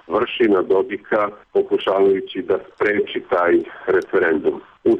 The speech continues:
sve to ne treba zaboraviti da je Vučić još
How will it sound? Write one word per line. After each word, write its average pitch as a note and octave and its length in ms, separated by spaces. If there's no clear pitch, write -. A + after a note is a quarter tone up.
sve B2 260
to C3+ 200
ne A#2+ 120
treba A2 320
zaboraviti G#2+ 680
da G#2+ 120
je G#2 240
Vučić A2+ 480
još G#2 300